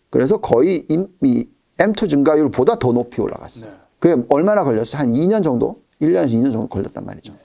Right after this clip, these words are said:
Speaker 2: 네.
Speaker 1: 요때도 보시면 칠십 년대, 팔십 년대 굉장히 인플레이션 높았을 때예요. 유가 막 올라가고 막 난리 났었을
Speaker 2: 네.
Speaker 1: 때. 올라가고 나서 한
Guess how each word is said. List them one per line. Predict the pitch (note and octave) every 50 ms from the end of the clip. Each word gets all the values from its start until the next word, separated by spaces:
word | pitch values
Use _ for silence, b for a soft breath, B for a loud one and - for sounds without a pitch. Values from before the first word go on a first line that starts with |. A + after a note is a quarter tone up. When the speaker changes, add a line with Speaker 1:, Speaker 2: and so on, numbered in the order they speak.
| _ _ _
Speaker 2:
네. | - C#3
Speaker 1:
요때도 | D#3 G3+ G3+ - C4+ C4 C4
보시면 | A3 F3+ D3 - C3 B2+ C3+ -
칠십 | - - A3+ G#3+ - A#3
년대, | G#3 F#3+ E3+ D#3+
팔십 | - - F3 - - -
년대 | C#3+ B2+ A#2+
굉장히 | A2+ C3+ F3+ G#3 F3
인플레이션 | C3+ C3+ D#3+ D#3 C3+ B2+ B2 G#2+
높았을 | - - C#3 C#3+ - - A#2 -
때예요. | - - - - - D#3+ A2+ - - _ _ -
유가 | A#2+ B2+ B2+ - E3+ C#3+
막 | B2 A2 G#2 A2+
올라가고 | A2+ A#2 B2 B2 - G#2 G#2+ -
막 | - - A#2+ -
난리 | G2+ A2 A#2+
났었을 | A2 - - A2+ A2 - - G#2+ -
Speaker 2:
네. |
Speaker 1:
때. | - B2+ D#3+ G#3 - B B B B B B B B B B -
올라가고 | - D3+ E3 G3 A3+ B3 B3+ A#3 G3 G3+ G3 G#3 G#3
나서 | F#3+ F3 F3 F3 B3+ C#4 F#4 F#4+ E4+ - _ _ _ _ _ _ _
한 | - - - G3 G3+ G#3+ A#3+ C4+